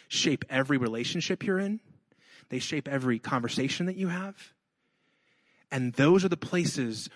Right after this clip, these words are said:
where Satan tells us lies. Those are the places where when we begin to agree with the lies that Satan tries to influence us with,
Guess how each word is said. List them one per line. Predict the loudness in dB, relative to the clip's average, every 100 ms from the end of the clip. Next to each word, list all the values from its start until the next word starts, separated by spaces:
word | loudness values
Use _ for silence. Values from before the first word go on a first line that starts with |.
| -14
where | -2 -2 -2 -4
Satan | -6 -4 0 0 0 -8 0
tells | 0 0 -6 -6
us | -12 -12 -14
lies. | -16 -16 -16 -18 -18 -20 _ _ _ _ 0
Those | 4 4
are | 4
the |
places | -2 2 2 2 0
where | 2 2
when | 4
we | 2
begin | 2 2 4
to | 6 6
agree | 4 4 6 6 6
with | 6 4 0
the | -2
lies | -2 -2 0 2 0 0
that | -6 -8 -10
Satan | -4 2 4 4 0
tries | 0 2 2 2
to |
influence | 0 -2 0 2 2 0
us | -2 0
with, | 0 0 -4